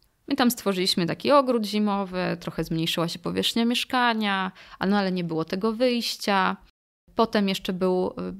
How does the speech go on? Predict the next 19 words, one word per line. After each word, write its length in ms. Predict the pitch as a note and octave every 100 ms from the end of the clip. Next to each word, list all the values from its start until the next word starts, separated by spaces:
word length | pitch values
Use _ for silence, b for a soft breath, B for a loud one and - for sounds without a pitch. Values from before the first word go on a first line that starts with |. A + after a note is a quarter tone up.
| -
była 380 | - F#3 F#3 F#3
taka 240 | F3+ F#3
sytuacja 480 | F3 - F#3 F#3 F3+
sporna 480 | - - G3 F#3+ F3+
związana 640 | F3 F3 F3 F3+ F3+ F3
z 340 | F3 F3 E3+
drugim 360 | E3 G3+ E3+ F#3
piętrem, 680 | F3 G3 F#3+ - F3+ F3+ F3+
żeby 220 | E3+ D#3+
sobie 420 | - D#3+ E3 E3 E3+ B B _ _ _ -
tej 160 | G#3 G#3
rodzinie, 340 | F#3+ F#3+ G3+
która 280 | F#3 - F3+
była 440 | F3 F#3 F3 E3 E3+ B B -
obok, 320 | G#3 F3 E3+
która 160 | - E3+
miała 300 | B3 A#3+ E3+
na 140 | -
przestrzał, 640 | - - - - - -